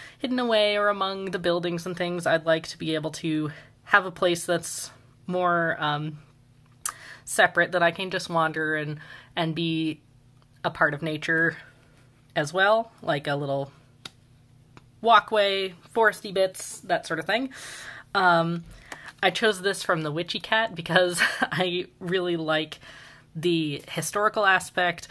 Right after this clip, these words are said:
I love graveyards. I think they're cool. I honestly don't visit all that many of them. It's not a big hobby of mine to go and visit graveyards. I kinda would like to, but I think that more importantly is, um,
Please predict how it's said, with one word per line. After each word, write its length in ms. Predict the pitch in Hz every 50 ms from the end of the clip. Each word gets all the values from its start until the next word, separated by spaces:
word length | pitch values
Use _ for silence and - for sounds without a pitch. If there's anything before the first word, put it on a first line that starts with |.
| - - - - -
I 80 | - 196
love 320 | 196 214 262 302 254 180
graveyards. 640 | - 165 156 160 151 143 156 147 147 151 156 151
I 80 | 180 170
think 200 | 175 247 254 254
they're 120 | - 175
cool. 240 | 165 - - 190 185
I 180 | 170 - 185 170
honestly 440 | 175 247 330 349 - - 330 254 185
don't 420 | 170 202 196 202 202 - - -
visit 400 | - 160 147 185 214 214 214 -
all 240 | - 143 143 156 170
that 220 | 165 170 165 - 151
many 460 | 143 143 139 135 147 165 185 196 214
of 240 | 226 226 - - _ _
them. 520 | 180 170 165 165 202 202 214 220 226 247 233
It's 200 | 170 165 - -
not 340 | 190 180 175 170 160 165 - - - - - - - - - -
a 80 | 185 180
big 360 | 151 - 180 170 170 160 160
hobby 920 | 143 - - - 151 143 147 151 151 175 180 180 185 185 185 185 180 175 - - - - - - -
of 160 | 196 180 165
mine 240 | 170 170 170 175 170
to 100 | 180 160
go 200 | 147 156 156 160
and 120 | 151 139
visit 220 | 147 165 165 -
graveyards. 440 | - - 214 208 190 214 214 214 -
I 120 | - - 170
kinda 360 | - - - 202 208 208 202
would 160 | 180 175 147
like 320 | 139 135 135 160 165 - -
to, 220 | - 247 247 247
but 380 | 202 - 202 - - - - _ _ -
I 80 | 214
think 240 | - - 285 269 -
that 220 | - 226 - - 214
more 300 | 208 202 220 226 233 226
importantly 640 | 196 170 - 185 170 - 156 151 147 160 156 151
is, 400 | - - 151 151 143 143 - - - - - - - - - - _ _ -
um, 560 | 160 156 151 143 143 143 139 143 147 147 147